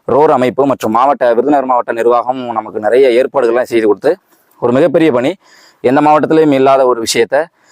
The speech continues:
அ, விருதுநகர் மாவட்ட ஆட்சியர் திரு ஜ-, ஜெயசீலன் ஐயா அவர்கள் வந்து இந்த முன்னெடுப்பை எடுத்துக்கிறார்கள். இதுல எங்கள் ஆசிரியர் பெருமக்கள்லாம் ரொம்ப ஆர்வமாகவும், ஒரு காடுகளை பார்க்கும்போது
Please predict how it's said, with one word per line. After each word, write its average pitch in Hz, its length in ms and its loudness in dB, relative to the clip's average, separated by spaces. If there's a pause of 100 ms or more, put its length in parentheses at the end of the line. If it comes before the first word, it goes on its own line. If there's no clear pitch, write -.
(160)
அ, 107 60 0
விருதுநகர் 143 340 0
மாவட்ட 127 340 0
ஆட்சியர் 110 240 -2
திரு 110 240 0
ஜ-, 110 260 0
ஜெயசீலன் 117 420 0
ஐயா 110 180 -2
அவர்கள் 104 220 2
வந்து 104 440 -2 (280)
இந்த 104 240 0
முன்னெடுப்பை 127 380 0
எடுத்துக்கிறார்கள். 110 480 0 (540)
இதுல 139 140 2
எங்கள் 151 160 2
ஆசிரியர் 139 440 2
பெருமக்கள்லாம் 127 340 -2
ரொம்ப 127 220 0
ஆர்வமாகவும், 120 640 0 (380)
ஒரு 113 140 -2
காடுகளை 151 380 2
பார்க்கும்போது 127 580 0